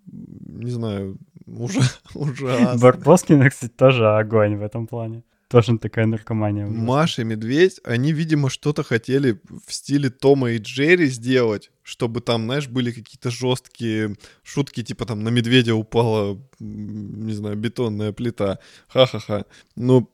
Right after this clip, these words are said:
Speaker 1: реализация неправильная, это не смешно, это больно. Я смотрю, мне жалко медведя, я очень хочу, чтоб он сожрал эту маленькую тварь, которая
Speaker 2: А,
Speaker 1: ему
Speaker 2: а
Speaker 1: всю
Speaker 2: в Томе
Speaker 1: жизнь
Speaker 2: и
Speaker 1: пор-
Speaker 2: Джерри тебе не так было? Тебе не хоте-, тебе не жалко было кота?
Speaker 1: Ну, там как-то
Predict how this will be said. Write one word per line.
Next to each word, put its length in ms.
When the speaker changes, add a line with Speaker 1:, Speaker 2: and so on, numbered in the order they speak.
Speaker 1:
реализация 840
неправильная, 960
это 160
не 140
смешно, 800
это 220
больно. 640
Я 200
смотрю, 520
мне 200
жалко 440
медведя, 560
я 240
очень 300
хочу, 280
чтоб 240
он 120
сожрал 600
эту 140
маленькую 560
тварь, 440
которая 380
Speaker 2:
А, 40
Speaker 1:
ему 120
Speaker 2:
а 60
Speaker 1:
всю 120
Speaker 2:
в 20
Томе 200
Speaker 1:
жизнь 120
Speaker 2:
и 60
Speaker 1:
пор- 80
Speaker 2:
Джерри 300
тебе 180
не 100
так 240
было? 240
Тебе 160
не 80
хоте-, 300
тебе 140
не 100
жалко 260
было 300
кота? 380
Speaker 1:
Ну, 160
там 320
как-то 340